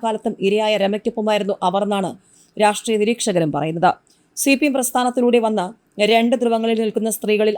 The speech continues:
ആർക്കൊപ്പം നിൽക്കണമെന്ന തെരഞ്ഞെടുപ്പ് കൂടിയായിരുന്നു വടകരയിലേത്. മടിച്ചു നിന്ന ഷാഫിയുടെ രമ പറഞ്ഞത്, "വടകരയ്ക്ക് പോരൂ, ജയിപ്പിക്കുന്ന കാര്യം ഞങ്ങൾ ഏറ്റു" എന്നാണ്. അത് വെറും വാക്കായിരുന്നില്ല. രമയ്ക്ക് വടകരയിലെ സ്ത്രീകളിലെ വിശ്വാസമായിരുന്നു.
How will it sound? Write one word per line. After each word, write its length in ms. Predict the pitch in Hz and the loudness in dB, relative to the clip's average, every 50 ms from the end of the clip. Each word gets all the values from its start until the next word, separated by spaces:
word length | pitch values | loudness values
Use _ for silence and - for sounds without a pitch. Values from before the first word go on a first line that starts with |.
| - - | -2 -2
ആർക്കൊപ്പം 500 | 196 208 233 233 - 240 233 247 226 214 | -2 -2 -2 -2 -4 -4 -2 0 0 0
നിൽക്കണമെന്ന 540 | 214 202 - 226 220 214 214 208 202 190 - - - 208 | 0 0 0 0 0 0 0 0 0 -2 -4 -4 -4 -2
തെരഞ്ഞെടുപ്പ് 340 | 208 208 220 220 220 - | -2 0 -2 -2 -2 0
കൂടിയായിരുന്നു 560 | 220 202 208 208 214 214 190 185 175 160 - - _ _ _ - | 0 2 2 4 4 4 2 2 -2 -6 -8 -10 _ _ _ -2
വടകരയിലേത്. 680 | 180 196 196 208 196 214 208 190 160 147 143 170 170 - - _ _ _ _ _ - 208 | 0 0 2 2 2 2 0 0 -2 -2 -2 -2 -2 -4 -6 _ _ _ _ _ -4 0
മടിച്ചു 300 | 214 220 214 220 - 233 | 0 0 0 0 -2 -2
നിന്ന 220 | 240 233 233 233 | 0 0 0 0
ഷാഫിയുടെ 540 | 226 - 226 214 208 190 220 226 226 220 214 | -2 0 0 -2 0 0 0 0 0 0 0
രമ 200 | 196 214 214 226 | 0 0 0 0
പറഞ്ഞത്, 440 | 202 214 214 208 220 208 180 143 - _ _ _ - | 0 0 0 0 2 0 0 0 -2 _ _ _ -2
"വടകരയ്ക്ക് 460 | 185 196 196 202 214 226 220 226 196 226 | 0 2 2 4 2 2 0 0 -2 0
പോരൂ, 360 | 196 220 214 208 202 202 208 - _ _ _ _ _ - | 2 4 4 4 4 4 0 -4 _ _ _ _ _ 0
ജയിപ്പിക്കുന്ന 500 | 180 220 233 226 226 240 240 233 233 220 | 4 4 4 4 4 0 0 0 0 0
കാര്യം 280 | 220 220 220 220 202 190 | 2 2 2 2 0 0
ഞങ്ങൾ 240 | 196 202 208 208 | 0 0 2 2
ഏറ്റു" 220 | 202 196 196 220 214 | 0 0 0 -2 -2
എന്നാണ്. 300 | 190 175 165 156 160 - - | -2 -2 -2 -4 -6 -6 -6
അത് 120 | - 185 202 | -2 0 2
വെറും 280 | 185 208 208 226 214 | 2 2 2 2 2
വാക്കായിരുന്നില്ല. 800 | 190 170 170 - 180 165 156 156 151 170 165 180 175 - - _ _ _ - - | 0 -2 -4 -4 -4 -4 -4 -4 -4 -2 0 0 0 0 -4 _ _ _ -2 0
രമയ്ക്ക് 300 | 208 196 214 214 - 214 | 0 2 0 0 -2 -2
വടകരയിലെ 540 | 202 175 190 196 208 202 214 214 214 208 202 | 0 0 2 2 2 2 2 2 2 0 0
സ്ത്രീകളിലെ 520 | 196 - - 196 202 196 208 202 190 170 | -2 -2 0 0 2 2 2 2 2 2
വിശ്വാസമായിരുന്നു. 920 | 165 180 175 - - 220 208 196 - 170 196 - 139 147 147 160 190 180 | 0 0 -2 -2 0 0 0 0 0 -2 -2 -2 -2 -4 -2 0 -2 -2